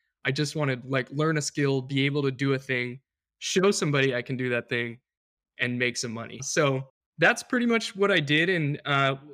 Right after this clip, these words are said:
the way I structured my learning was I went through that course. So I started with a Udemy course. It's by Colt Steele, who is a fantastic boot camp instructor. Funny enough, I'm actually working with him now on creating Udemy courses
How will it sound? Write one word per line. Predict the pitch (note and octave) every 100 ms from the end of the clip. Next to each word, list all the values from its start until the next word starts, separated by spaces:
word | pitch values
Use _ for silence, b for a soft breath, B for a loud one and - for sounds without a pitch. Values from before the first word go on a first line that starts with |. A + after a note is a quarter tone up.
| -
the | D#3+ C#3+
way | D#3 F#3
I | F#3+
structured | - E3+ D#3 F3
my | D3+
learning | B2+ C3 D3 D3 C3+
was | B2+ B2+
I | C3+
went | C#3 D#3
through | F3
that | E3 -
course. | - C3+ B2 -
So | C#3
I |
started | B2+ - C#3+ D3
with | C#3+ C#3
a | C3
Udemy | C3 C3 A#2+ C#3
course. | C#3 C#3+ B2+ -
It's | C3+
by | - B2
Colt | B2 - D3+ D#3
Steele, | - - C3 C#3+ G3+ - _ _ _
who | -
is | D#3
a | C#3+
fantastic | C#3+ D3+ C3+ - - D3+ C#3+ C#3 A#2 _ _
boot | C#3 C3+ C3+
camp | C3+ B2
instructor. | B2 - B2+ A#2 A#2+ A#2+ - _ _ _ _
Funny | - E3+ E3
enough, | D3+ D3 C#3+
I'm | C3
actually | C#3 D3
working | B2+ B2+ C3+ C#3+
with | C#3 C#3
him | B2
now | A#2+ C3+ A#2+
on | C3
creating | B2+ - C3+ B2 B2+ B2
Udemy | B2 A#2+ B2 A#2+
courses | B2+ A#2 - A2 A2+ -